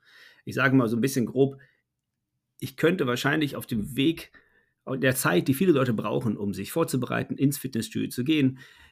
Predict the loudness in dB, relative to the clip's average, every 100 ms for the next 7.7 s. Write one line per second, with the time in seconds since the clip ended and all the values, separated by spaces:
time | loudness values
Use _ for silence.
0 | -2 0 2 2 2 0 2 4 4 4
1 | 2 -2 -2 0 0 0 0 0 0 0
2 | 0 0 4 4 2 -2 0 6 8 8
3 | 6 -2 -4 -2 -4 0 0 2 0 2
4 | 0 0 -2 -2 -4 -2 -2 -4 -8 -8
5 | -8 -2 0 0 0 -2 -2 -4 -8 -14
6 | _ _ _ _ _ _ _ _ -12 -10
7 | -8 -8 -6 -4 -2 -4